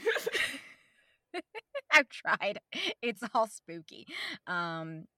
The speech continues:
Speaker 2: but definitely, I'd love to write for the audio drama sphere.
Speaker 1: Hmm. Would it also be something that you'd act in? Like, would you become your own sort of Lin-Manuel Miranda where you do, uh, an, a jack of all trades sort of thing?
Speaker 2: <laughs> I don't know. I mean, if we, if we take the musical part out, that's,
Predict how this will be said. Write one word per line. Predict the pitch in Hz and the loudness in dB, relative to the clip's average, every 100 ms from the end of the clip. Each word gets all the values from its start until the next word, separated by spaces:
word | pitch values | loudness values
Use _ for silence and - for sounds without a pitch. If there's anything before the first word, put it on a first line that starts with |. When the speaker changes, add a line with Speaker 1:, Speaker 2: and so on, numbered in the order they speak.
| _ | _
Speaker 2:
but | 185 175 170 | -6 -4 -2
definitely, | 175 165 - 165 123 | -2 -2 -4 -8 -6
I'd | 147 156 151 | -4 -4 -8
love | 143 139 143 | -8 -6 -8
to | - | -12
write | 139 110 - | -10 -10 -10
for | - | -12
the | 147 | -10
audio | - - - | -10 -10 -12
drama | 147 - - | -12 -12 -12
sphere. | - - 92 185 - - | -14 -16 -14 -16 -20 -20
Speaker 1:
Hmm. | 143 - | -20 -4
Would | 220 | 0
it | 214 | 4
also | 185 220 | 4 2
be | 208 | -4
something | 208 202 190 | -6 -8 -6
that | 170 175 | -10 -10
you'd | 180 | -8
act | - 160 - | -6 -6 -8
in? | 220 220 | -8 -6
Like, | 165 | -6
would | 175 | -8
you | 170 | -10
become | 175 185 165 | -12 -8 -6
your | 160 156 | -6 -6
own | 160 165 | -8 -10
sort | 175 | -12
of | 156 | -12
Lin-Manuel | 156 160 156 156 156 | -12 -10 -10 -10 -8
Miranda | 147 151 151 160 | -8 -8 -8 -8
where | 147 | -8
you | 151 | -10
do, | 147 151 147 151 - - - - | -10 -10 -10 -8 -10 -12 -18 -16
uh, | 147 127 - | -14 -12 -8
an, | - - - - - | -4 0 0 0 -4
a | |
jack | 190 190 196 | 2 2 2
of | 202 | 0
all | 175 | -2
trades | 175 180 175 | -2 -4 -2
sort | 202 190 | -4 -6
of | |
thing? | - 196 247 - - - | -8 -8 -10 -14 -20 -6
Speaker 2:
<laughs> | 403 - 427 359 359 311 277 254 240 _ | -2 0 0 -2 -4 -6 -8 -10 -14 _
I | 254 | 4
don't | 247 262 | 6 6
know. | 247 - | 4 4
I | 226 | 4
mean, | 226 214 202 - | 2 -2 -4 -4
if | 220 | -6
we, | 226 208 196 | -4 -4 -4
if | 196 | -6
we | 220 | -4
take | 220 247 | -4 -2
the | 196 | -2
musical | 175 190 180 175 160 | -2 -2 -4 -8 -4
part | 185 156 | 0 0
out, | 147 143 143 | 0 -4 -2
that's, | 170 170 - - | -2 -2 -4 -16